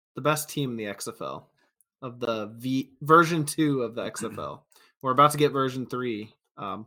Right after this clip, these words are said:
Speaker 1: come twenty twenty-three.
Speaker 2: Yeah, we had, uh, tickets to go to a,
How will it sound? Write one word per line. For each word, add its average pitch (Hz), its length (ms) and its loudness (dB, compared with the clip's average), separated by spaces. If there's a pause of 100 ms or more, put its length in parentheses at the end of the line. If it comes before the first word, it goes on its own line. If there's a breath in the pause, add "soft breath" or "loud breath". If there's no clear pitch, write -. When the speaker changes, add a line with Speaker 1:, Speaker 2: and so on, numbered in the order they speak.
Speaker 1:
come 117 300 -4
twenty 117 260 -8
twenty-three. 113 600 -12 (920)
Speaker 2:
Yeah, 127 300 2
we 131 200 2
had, 117 420 0
uh, 104 360 -2
tickets - 480 -6
to 117 140 -6
go 98 260 -6
to 95 340 -10
a, 92 380 -8